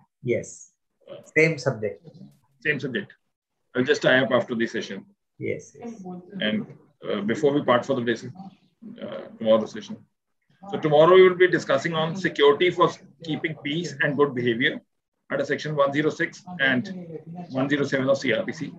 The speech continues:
Speaker 2: Do stay connected with us at six P M. That is by S Nagarajan,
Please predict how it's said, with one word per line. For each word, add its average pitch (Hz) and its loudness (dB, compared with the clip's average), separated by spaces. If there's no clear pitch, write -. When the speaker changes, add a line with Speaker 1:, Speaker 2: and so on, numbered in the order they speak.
Speaker 2:
Do 165 2
stay 165 2
connected 139 -2
with 127 0
us 127 0
at 127 0
six 165 -4
P 156 -4
M. - -4
That 127 -2
is 143 2
by 135 2
S 160 0
Nagarajan, 151 4